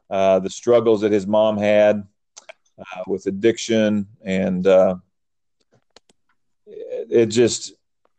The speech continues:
and it, it, he flat out says he turned to, to sports. He turned to basketball and football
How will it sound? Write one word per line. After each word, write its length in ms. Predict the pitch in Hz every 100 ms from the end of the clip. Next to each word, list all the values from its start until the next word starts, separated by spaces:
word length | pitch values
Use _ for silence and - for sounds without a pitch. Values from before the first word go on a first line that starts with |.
| -
and 180 | 113 113
it, 240 | 117 -
it, 160 | 117 107
he 220 | 113 139
flat 340 | 131 127 120
out 180 | 117 107
says 540 | - 127 135 104 87 90
he 180 | 104
turned 460 | 120 120 113 113 117
to, 340 | 107 95 95 104 _
to 100 | -
sports. 440 | 107 - 117 104 87
He 80 | 101
turned 260 | 117 110
to 40 | 95
basketball 840 | 95 101 107 101 104 107 120 131
and 160 | 107 -
football 520 | 135 104 87 85